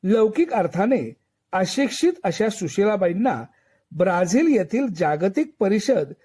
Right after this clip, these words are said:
तसेच चिली, अर्जेंटिना, पेरू यासारख्या देशात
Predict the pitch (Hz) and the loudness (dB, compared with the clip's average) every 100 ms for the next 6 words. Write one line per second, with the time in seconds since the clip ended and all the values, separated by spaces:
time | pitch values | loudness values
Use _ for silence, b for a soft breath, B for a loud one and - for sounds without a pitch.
0 | _ _ 240 254 277 185 180 _ _ _ | _ _ -2 2 2 0 -4 _ _ _
1 | - 285 277 170 160 - _ _ 185 196 | -2 2 2 2 -2 -8 _ _ -2 0
2 | 202 254 294 220 165 139 - _ _ 226 | 2 2 2 -2 -2 -4 -8 _ _ 2
3 | 269 277 180 135 - _ - 170 233 240 | 2 2 0 -2 -10 _ -2 0 0 0
4 | 202 - 220 143 127 226 | 0 0 0 0 0 -2